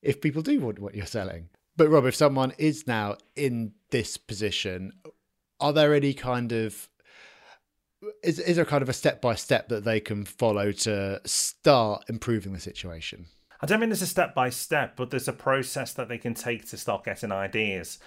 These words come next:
Speaker 2: And that process is look at other businesses, because the reason you can't give step-by-step is we could tell you how to, you know, market B two C,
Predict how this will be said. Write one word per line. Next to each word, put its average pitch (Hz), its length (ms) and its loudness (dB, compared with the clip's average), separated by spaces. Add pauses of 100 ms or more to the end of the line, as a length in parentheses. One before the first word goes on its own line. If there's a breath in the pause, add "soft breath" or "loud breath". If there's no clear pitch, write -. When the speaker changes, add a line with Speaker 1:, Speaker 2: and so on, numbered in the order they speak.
(140 loud breath)
Speaker 2:
And 165 120 0
that 196 100 2
process 156 460 -2
is 104 340 -4
look 139 300 -2
at 80 80 -4
other 113 160 -6
businesses, 135 480 -8
because 135 260 -6
the 165 80 -4
reason 185 260 -4
you 165 60 -6
can't 143 240 0
give 117 140 -6
step-by-step 117 720 -4
is 98 200 -8
we 175 140 -2
could 165 220 -6
tell 139 200 0
you 117 460 -4 (320 loud breath)
how 107 300 2
to, 101 560 -2 (400 soft breath)
you 120 80 -8
know, 104 160 -6
market 110 680 -2
B 107 160 -6
two - 120 -10
C, 95 380 -6